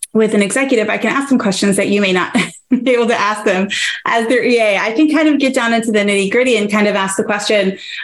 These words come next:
Um, one time I asked this executive, just, he would not meet with his E A. He just absolutely refused. And I just, I think she was really struggling having the,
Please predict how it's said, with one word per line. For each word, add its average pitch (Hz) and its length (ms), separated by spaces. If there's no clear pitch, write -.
Um, 202 320
one 302 160
time 302 140
I 262 60
asked 220 240
this 208 200
executive, 202 480
just, - 340
he 240 220
would 220 200
not 190 340
meet 196 160
with 196 100
his 196 220
E 190 160
A. 196 140
He 202 120
just 196 160
absolutely - 480
refused. 220 340
And 208 80
I 202 60
just, 202 340
I 220 100
think 226 180
she - 300
was 240 180
really 269 220
struggling 302 500
having 226 720
the, 196 640